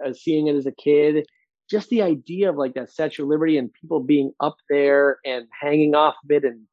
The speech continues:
I don't know, that's like a, a, one of those weird, like, hauntingly nostalgic, like, mm, personal memories for me. Um, so I guess I gotta go with you again, Mark, even though I don't know the,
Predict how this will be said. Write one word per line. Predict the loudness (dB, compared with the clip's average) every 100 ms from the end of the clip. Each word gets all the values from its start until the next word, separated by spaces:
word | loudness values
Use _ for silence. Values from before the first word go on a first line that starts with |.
| _ _ _ _ _ _ _
I | 2
don't | 4
know, | 4
that's | 2 0
like | 0 2
a, | 0 -2
a, | -8 -10 _ _
one | -6 -4
of |
those | -2 -2 -2
weird, | -6 -4 2 4 4 2
like, | 0 0 -2 -8 _
hauntingly | -16 -2 0 0 -2 -4 -2 0 0 0
nostalgic, | -2 -6 -2 2 4 4 2 0 -6 _ _ _ _ _ _ _ _
like, | 0 0 0 -6 -16 _ -20 -20 -12
mm, | -6 -2 -2 -4 -10
personal | 0 0 2 2 2
memories | 4 4 4 2 2 -2 -8
for | -6
me. | -4 -2 -4 -8 _ _ _ _ _ 0
Um, | 2 2 0 -4 -10 -18 _ _
so | -6 -4 -2 -4 -6
I | -10 -10 _ _
guess | -10 -8 -4
I | 0
gotta | 0 0
go | 0 0 2
with | 0 -2
you | -2 -2
again, | -2 -6 -8 -6
Mark, | -6 -6 0
even | 2 4
though | 4
I | 4
don't | 2 0
know | 0
the, | -2